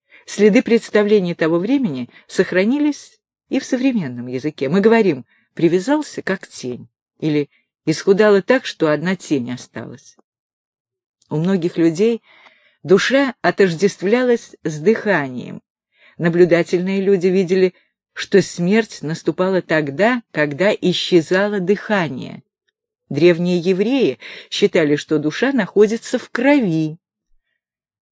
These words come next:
Вот почему до сих пор верующие евреи употребляют в пищу обескровленное мясо.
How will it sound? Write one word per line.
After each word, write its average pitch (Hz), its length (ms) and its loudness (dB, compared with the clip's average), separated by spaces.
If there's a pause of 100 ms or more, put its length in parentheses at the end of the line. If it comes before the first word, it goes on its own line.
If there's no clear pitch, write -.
Вот 196 220 4
почему 185 600 2
до 147 140 2
сих 151 220 0
пор 190 360 4
верующие 139 760 0
евреи 170 500 2
употребляют 151 680 0
в - 80 -20
пищу 196 460 -4 (180)
обескровленное 139 1040 -2
мясо. 120 500 -12